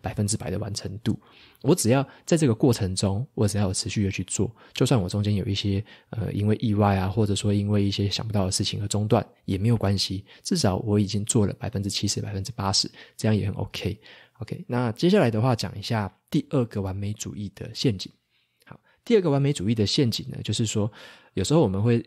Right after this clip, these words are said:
催眠自己说，你要许的目标必须要很远大，你，你有听过一个词吗？就叫做一个，好像叫做登月计划吧，moonshot。好像说，那句话就是这么说的啦。你如果说许下的愿望呢，是要登月球好了，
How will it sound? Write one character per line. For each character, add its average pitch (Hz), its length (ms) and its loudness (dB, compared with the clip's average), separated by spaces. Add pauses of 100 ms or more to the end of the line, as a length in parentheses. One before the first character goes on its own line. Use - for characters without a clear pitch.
(120)
催 - 200 -2
眠 104 140 0
自 110 120 -6
己 92 140 -4
说， 98 320 -2
你 113 100 -2
要 131 100 2
许 127 180 0
的 92 120 0
目 117 180 0
标 104 220 -2
必 113 120 -8
须 - 180 -6
要 117 100 0
很 107 180 -10
远 98 240 -2
大， 95 260 -4 (540)
你， 107 100 -2
你 117 100 4
有 135 100 4
听 123 160 0
过 123 140 2
一 117 40 4
个 107 60 0
词 - 280 -4
吗？ 95 240 -6 (140)
就 113 100 -6
叫 117 100 0
做 113 200 -2
一 110 40 -4
个， 95 280 -6
好 - 100 -14
像 107 100 -4
叫 117 60 -2
做 107 120 0
登 120 260 0
月 131 160 4
计 104 240 0
划 110 180 0
吧， - 180 -12 (120)
moonshot。 120 480 0 (460)
好 104 120 -2
像 151 140 4
说， 160 200 4 (320)
那 170 80 2
句 160 80 2
话 147 140 2
就 135 100 0
是 139 60 2
这 127 80 -2
么 95 80 -4
说 95 180 -8
的 - 60 -8
啦。 135 100 -12 (380)
你 110 160 -2
如 127 140 0
果 170 100 4
说 139 120 2
许 101 160 -2
下 135 140 0
的 110 100 2
愿 117 220 2
望 107 280 0
呢， 92 160 -4
是 - 140 -4
要 107 100 0
登 104 200 -4
月 110 160 2
球 - 200 -6
好 - 160 -14
了， - 120 -16